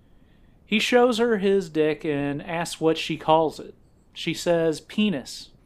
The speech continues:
prick, cock." She talks about her excitement and asks to touch it, so she does, and then she asks to kiss it,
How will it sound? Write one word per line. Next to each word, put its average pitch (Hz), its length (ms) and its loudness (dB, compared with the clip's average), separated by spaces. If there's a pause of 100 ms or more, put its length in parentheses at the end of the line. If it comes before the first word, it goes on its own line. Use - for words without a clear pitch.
(100)
prick, 160 480 -2 (420)
cock." - 500 0 (680)
She - 160 -6
talks 233 320 6
about 190 300 4
her 175 160 0
excitement 156 680 -2
and 143 140 -8
asks 151 280 -6
to 147 60 -6
touch 165 400 -4
it, 175 140 -8 (1000)
so - 200 -8
she 151 180 -8
does, 151 600 -4 (220)
and 135 120 -10
then 143 80 -8
she 156 200 -4
asks 156 220 0
to 156 120 -12
kiss 202 340 -4
it, 156 180 -6